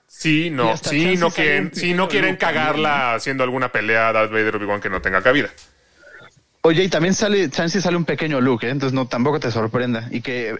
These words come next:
Speaker 1: Eso
Speaker 2: Ben
Speaker 1: tiene
Speaker 2: vaya a
Speaker 1: más
Speaker 2: verlo.
Speaker 1: lógica, porque Luke conoce a Obi-Wan desde antes, lo conoce como Ben Kenobi.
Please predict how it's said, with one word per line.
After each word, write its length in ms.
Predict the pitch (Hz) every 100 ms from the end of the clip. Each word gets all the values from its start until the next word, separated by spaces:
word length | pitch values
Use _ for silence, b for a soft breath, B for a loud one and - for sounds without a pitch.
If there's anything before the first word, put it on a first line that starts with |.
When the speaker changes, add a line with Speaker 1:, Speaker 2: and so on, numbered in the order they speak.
| _
Speaker 1:
Eso 320 | 127 220 262 247
Speaker 2:
Ben 60 |
Speaker 1:
tiene 120 | 196 190
Speaker 2:
vaya 40 |
a 40 | 165
Speaker 1:
más 80 | 165
Speaker 2:
verlo. 120 | 160
Speaker 1:
lógica, 320 | 214 220 143 -
porque 240 | 113 113
Luke 280 | 127 160 -
conoce 400 | 135 123 190 -
a 60 | 127
Obi-Wan 420 | 113 110 117 117
desde 240 | 107 98
antes, 320 | 147 175 110 -
lo 80 |
conoce 240 | 107 104 104
como 200 | 101 98
Ben 240 | 110 98
Kenobi. 400 | 98 120 180 135